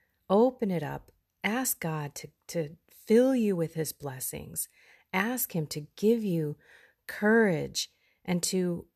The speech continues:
offer yourself to him as your own sacrifice. "Lord, I am your servant. I will do your will." Okay, now the Gospel of Matthew twenty-two, verse one through fourteen.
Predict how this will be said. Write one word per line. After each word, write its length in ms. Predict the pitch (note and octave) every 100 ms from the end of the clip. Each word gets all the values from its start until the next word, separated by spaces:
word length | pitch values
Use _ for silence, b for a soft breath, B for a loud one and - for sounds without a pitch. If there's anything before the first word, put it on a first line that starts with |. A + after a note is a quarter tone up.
| -
offer 460 | F3 A#3 C4 A#3+ A3
yourself 600 | E3 C#3+ - D3+ C#3 -
to 100 | D3+
him 260 | D#3 D3+ -
as 220 | E3+ E3+
your 180 | F3+ -
own 340 | F3+ G3 G#3 G#3
sacrifice. 880 | - E3+ F#3+ F#3+ - C#3+ - -
"Lord, 520 | E3+ E3+ G3+ A3 A#3+ -
I 400 | F3+ A3 A#3 A#3 F3+
am 260 | F3+ F#3+
your 220 | F3+ F3
servant. 640 | E3 - F#3 G3 C#3 C#3 -
I 140 | E3
will 160 | F#3+ G#3+
do 220 | F3+ E3+
your 240 | D#3 D#3 D3+
will." 500 | E3 F#3+ D3 - - _ _ _ _ _ _ _ _ _ _ _ _ b b b b b
Okay, 360 | E3+ F#3+ E3
now 220 | D3+ D3+ F#3+
the 80 |
Gospel 460 | G#3+ G#3+ A3 - A3
of 120 | G#3
Matthew 720 | F#3+ G3 G#3+ - D#3 C#3+ D#3+ - _
twenty-two, 760 | - G3 A3 A3+ - A3+ A#3 A3
verse 420 | F3+ E3 D#3+ -
one 200 | E3+ F#3+
through 180 | G3+ G#3
fourteen. 760 | - F#3+ - F3+ F3 D3 -